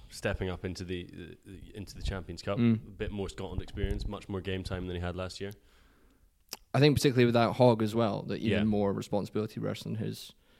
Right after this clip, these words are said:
Speaker 2: shoulders. Um, and then probably the same with, it's probably s-, like, a, a season for someone like George Horn to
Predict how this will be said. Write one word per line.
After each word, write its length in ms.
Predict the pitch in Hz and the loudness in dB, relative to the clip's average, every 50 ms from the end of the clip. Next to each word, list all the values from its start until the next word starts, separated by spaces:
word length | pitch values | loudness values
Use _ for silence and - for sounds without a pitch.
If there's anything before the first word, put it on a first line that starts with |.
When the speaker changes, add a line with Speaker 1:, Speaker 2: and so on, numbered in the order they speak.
| _ _ _ _ _ _ _ | _ _ _ _ _ _ _
Speaker 2:
shoulders. 640 | - - - 107 107 104 90 82 - - - - - - _ _ _ _ _ _ _ _ _ _ _ - | -2 0 2 2 2 0 -2 -4 -6 -8 -12 -16 -18 -20 _ _ _ _ _ _ _ _ _ _ _ -8
Um, 480 | 98 92 98 98 104 107 - 123 117 - _ _ _ _ _ _ _ _ _ _ _ _ _ _ _ _ _ _ _ _ _ _ _ _ _ - | -8 -6 -6 -6 -6 -6 -8 -10 -12 -16 _ _ _ _ _ _ _ _ _ _ _ _ _ _ _ _ _ _ _ _ _ _ _ _ _ -4
and 140 | 107 101 | -2 -2
then 400 | 98 92 92 98 104 101 92 - - _ _ _ _ _ | -2 -2 -2 -2 -4 -4 -4 -6 -10 _ _ _ _ _
probably 260 | - 113 107 98 95 | -4 -2 -2 -2 -2
the 100 | 98 101 | -4 -6
same 400 | - - 101 101 98 104 110 107 | -4 -2 -2 -2 -2 -2 -2 -4
with, 260 | 107 107 104 101 - - - - _ _ _ _ _ _ _ _ _ _ _ _ _ _ | -4 -4 -4 -6 -8 -10 -18 -20 _ _ _ _ _ _ _ _ _ _ _ _ _ _
it's 80 | - - | -18 -2
probably 140 | - 143 151 | 2 2 2
s-, 80 | 147 - - | 2 2 2
like, 200 | 143 127 113 - - | 2 2 2 0 -6
a, 80 | - - - | -10 -8 -6
a 60 | - | -2
season 280 | - 131 127 120 117 113 | 0 2 2 2 0 -2
for 80 | - | -2
someone 280 | 113 - - 120 113 113 | -2 -2 0 0 0 0
like 160 | 110 92 82 | -2 -2 0
George 260 | - 123 120 117 110 | 2 2 2 2 2
Horn 380 | - 135 131 135 135 135 143 135 | 4 4 6 6 6 6 4 2
to 320 | - - 139 127 123 120 | 4 4 6 6 6 4